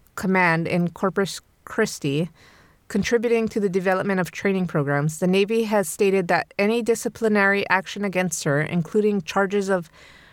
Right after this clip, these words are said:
fraternizing with fellow officers, will be deferred until after her, the criminal trial scheduled for September in Orlando.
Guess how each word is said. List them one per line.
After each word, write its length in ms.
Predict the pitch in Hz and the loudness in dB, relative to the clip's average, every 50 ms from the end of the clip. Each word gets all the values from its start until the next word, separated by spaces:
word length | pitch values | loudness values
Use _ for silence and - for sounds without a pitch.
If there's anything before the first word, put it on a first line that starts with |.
| _ _ | _ _
fraternizing 680 | _ - - 220 226 - 220 226 233 226 214 226 214 214 | _ -2 2 2 2 2 2 2 2 2 2 2 2 2
with 120 | 208 208 | 0 0
fellow 360 | - - - 202 202 226 220 - | -2 -2 0 0 2 2 0 2
officers, 640 | - 190 185 - 202 165 - 165 147 147 156 160 160 | 0 0 0 -2 -8 -8 -6 -2 -2 0 0 -2 -2
will 220 | - 170 185 185 | -4 -2 0 0
be 160 | 180 175 196 185 | 2 2 0 0
deferred 540 | 175 196 160 - - 202 190 175 170 156 | 0 -2 -4 0 0 2 2 2 2 0
until 260 | - - 175 - 196 185 | 0 -4 -2 -2 0 0
after 380 | - - 180 170 - - 190 | 2 2 0 0 -2 -6 -6
her, 160 | 170 202 190 - - | -6 -6 -8 -10 -4
the 140 | - 208 190 | -2 -2 -2
criminal 460 | - - - 214 208 196 190 185 175 170 - _ _ _ _ _ | -2 -2 -2 0 2 2 2 2 0 0 -4 _ _ _ _ _
trial 420 | - - - 175 165 165 160 160 160 | -10 -2 0 2 4 4 4 2 0
scheduled 500 | 156 - - 190 170 156 180 175 165 160 | -2 -4 -2 -2 0 0 0 0 -2 -2
for 380 | - - 170 165 160 156 160 | -4 -2 0 2 2 2 0
September 580 | 156 - - 175 165 - - 175 165 156 156 156 | -2 -4 -6 -6 -6 -4 -2 -2 0 0 0 0
in 140 | 156 151 151 | 0 0 0
Orlando. 640 | 151 147 143 147 147 - - - - - - | -2 -2 -2 -2 -4 -4 -6 -8 -8 -8 -10